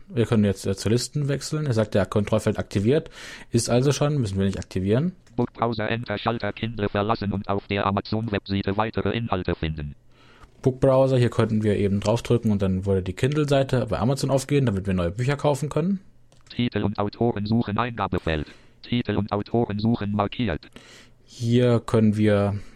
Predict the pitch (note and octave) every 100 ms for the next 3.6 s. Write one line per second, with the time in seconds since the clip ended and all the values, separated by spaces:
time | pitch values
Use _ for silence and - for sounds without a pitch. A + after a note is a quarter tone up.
0 | - A2+ G#2 - - - - D#3 D#3 D3+
1 | - A2+ G2+ F#2+ F#2 - F#2+ F#2+ F2+ -
2 | C3 C#3 C#3+ C#3+ C#3 C#3+ C#3+ A#2 G2+ G2
3 | - - F#2 F#2+ F#2